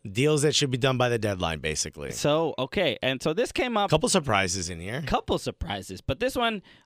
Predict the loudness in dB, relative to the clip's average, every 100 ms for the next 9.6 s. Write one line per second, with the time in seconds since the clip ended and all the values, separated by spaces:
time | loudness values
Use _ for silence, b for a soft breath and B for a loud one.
0 | -8 -4 -2 0 2 2 0 -2 _ -10
1 | -2 0 0 0 0 0 0 0 0 0
2 | 0 -2 -8 -20 _ _ -4 -2 0 0
3 | -2 -2 -4 -2 -4 -2 -2 -2 -2 0
4 | 0 -2 -4 -2 -2 -4 _ -6 -4 -6
5 | -2 -2 0 -2 -4 -6 -10 -4 -2 -2
6 | 0 0 0 -2 -4 -6 -6 -8 -8 -4
7 | -4 -4 -4 -6 -6 B -2 2 2 2
8 | 2 0 0 2 2 2 0 2 2 0
9 | -2 0 0 0 -2 -4